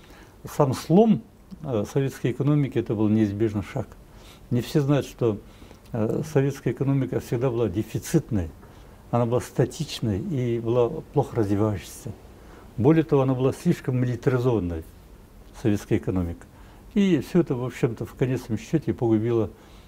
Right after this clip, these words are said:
Советский Союз, потому что люди перестали ждать, э, светлого, так сказать,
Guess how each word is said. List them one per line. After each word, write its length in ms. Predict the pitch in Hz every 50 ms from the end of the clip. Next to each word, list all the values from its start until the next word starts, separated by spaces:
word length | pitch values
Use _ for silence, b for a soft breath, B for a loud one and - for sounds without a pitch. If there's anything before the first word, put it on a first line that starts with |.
| b b b 120
Советский 420 | - - 127 117 110 - - 131 107
Союз, 260 | - - 165 185 170
потому 300 | - - 107 117 120 110
что 180 | - - 127
люди 200 | 123 131 131 113
перестали 540 | 107 - 117 113 107 - - - 135 113 107
ждать, 300 | 104 104 110 - 120 - - - - b b b b b b b b b b b b
э, 300 | - 107 95 95 98 95 92 - -
светлого, 640 | - 139 131 - 117 117 120 113 110 101 104 143 160 - - - - - - - - - -
так 140 | - 113 -
сказать, 240 | - 120 101 -